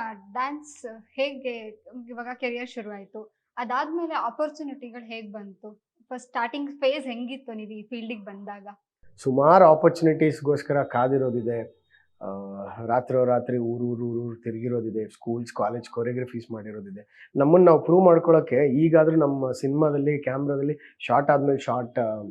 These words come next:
Speaker 2: ತೆಗಿಬೋದು. We have time to practice. But ಸ್ಟೇಜ್ ಕೊರಿಯೋಗ್ರಫಿ ಎಲ್ಲ ಹೇಗೆ ಅಂದ್ರೆ, ಸ್ಟಾರ್ಟ್ ಇಂದ ಎಂಡ್ ತನಕ ಒಂದೇ ಟೇಕ್. ನೀವು ಮಿಸ್ಟೇಕ್ಸ್ ಮಾಡಿ, ಸರಿಯಾಗಿ ಮಾಡಿ, ಏನೇ ಮಾಡಿ,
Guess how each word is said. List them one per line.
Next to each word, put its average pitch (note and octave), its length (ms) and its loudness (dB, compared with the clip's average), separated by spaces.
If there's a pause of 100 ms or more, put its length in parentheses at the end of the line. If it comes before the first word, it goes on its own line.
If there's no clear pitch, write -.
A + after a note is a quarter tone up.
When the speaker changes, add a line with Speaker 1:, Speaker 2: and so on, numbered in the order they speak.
(280)
Speaker 2:
ತೆಗಿಬೋದು. B2+ 500 -2
We A#2+ 80 -6
have C3 240 2
time C3+ 300 0
to C3 140 -6
practice. G#2+ 460 -10
But A#2+ 120 -8 (360)
ಸ್ಟೇಜ್ F#3 640 6
ಕೊರಿಯೋಗ್ರಫಿ E3+ 540 6
ಎಲ್ಲ D#3 220 6
ಹೇಗೆ D3 260 4
ಅಂದ್ರೆ, F#3+ 540 0 (160)
ಸ್ಟಾರ್ಟ್ F3 380 2
ಇಂದ F3+ 100 4
ಎಂಡ್ D#3 300 6
ತನಕ D3 180 0
ಒಂದೇ D3 300 6
ಟೇಕ್. C#3 260 2
ನೀವು B2+ 160 0
ಮಿಸ್ಟೇಕ್ಸ್ D3 440 -2
ಮಾಡಿ, D3 440 0
ಸರಿಯಾಗಿ C#3+ 480 -2
ಮಾಡಿ, C#3 160 0
ಏನೇ D3 240 4
ಮಾಡಿ, D3 540 0